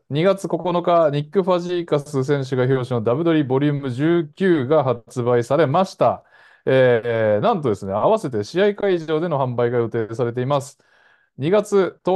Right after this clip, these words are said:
十一日、川崎ブレイブサンダース対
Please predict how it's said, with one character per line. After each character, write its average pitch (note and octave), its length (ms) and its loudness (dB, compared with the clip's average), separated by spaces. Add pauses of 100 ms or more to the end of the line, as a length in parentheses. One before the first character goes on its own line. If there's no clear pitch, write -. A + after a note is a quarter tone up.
(420)
十 D3 120 0
一 D#3+ 180 -4
日、 C#3+ 340 -2 (200)
川 D3+ 180 2
崎 D3+ 200 -2
ブ B2+ 60 -2
レ C#3 100 2
イ - 20 0
ブ C3+ 100 -4
サ C#3 120 -2
ン C3+ 60 -6
ダ A#2 100 0
ー A2+ 40 -2
ス A2+ 80 -14
対 G#2+ 260 0